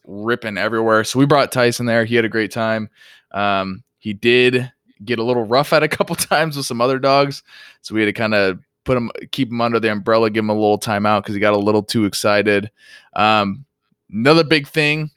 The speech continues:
our condo or our apartment pool opened back up.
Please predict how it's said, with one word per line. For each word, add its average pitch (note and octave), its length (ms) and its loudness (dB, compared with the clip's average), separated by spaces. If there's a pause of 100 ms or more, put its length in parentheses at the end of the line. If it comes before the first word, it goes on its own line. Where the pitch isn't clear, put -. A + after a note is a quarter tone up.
(180)
our - 120 -8
condo C3 800 0
or A2+ 140 -2
our A2 160 2
apartment B2 600 -4
pool D3+ 400 2
opened C#3+ 300 -4
back C3+ 280 0
up. C#3+ 240 -4